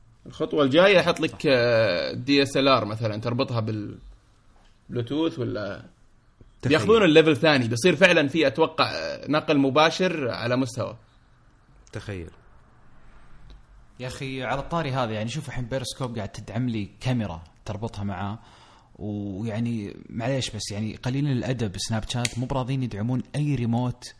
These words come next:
Speaker 3: أو عصا سيلفيز أو أي يعني حاجة أو إكسسوار مع سناب شات. يعني الآن يعني على فكرة يعني أكبر سبب قتل فيه عصا السيلفي،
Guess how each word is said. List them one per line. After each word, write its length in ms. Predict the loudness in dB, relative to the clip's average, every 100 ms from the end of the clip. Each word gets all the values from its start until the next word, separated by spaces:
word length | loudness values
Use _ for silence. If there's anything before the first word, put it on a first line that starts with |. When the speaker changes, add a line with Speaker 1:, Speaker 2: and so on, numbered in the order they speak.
| _ _ -8
Speaker 3:
أو 140 | -6
عصا 220 | -2 -4 -4
سيلفيز 520 | -6 -6 -6 -8 -6
أو 140 | -8 -10 -6
أي 260 | -4 -2
يعني 380 | -4 -2 -4 -4 -12 _ -16 -10
حاجة 540 | -4 0 0 -2 -4
أو 140 | -4
إكسسوار 640 | -4 -4 -2 -2 -2 -4 -8 -6
مع 220 | -4 -4
سناب 280 | -6 -8 -6
شات. 280 | -8 -10 -10
يعني 260 | -6 -6
الآن 400 | -6 -4 -2 -2
يعني 280 | -2 -4 -4 -6 -12
على 140 | -4 -2
فكرة 240 | -2 -2
يعني 180 | -2 -4 -6
أكبر 320 | -10 -6 -6
سبب 300 | -4 -4 -4 -4
قتل 240 | -6 -4
فيه 220 | -6 -4 -2
عصا 160 | -2
السيلفي، 480 | -4 -6 -6 -8 -10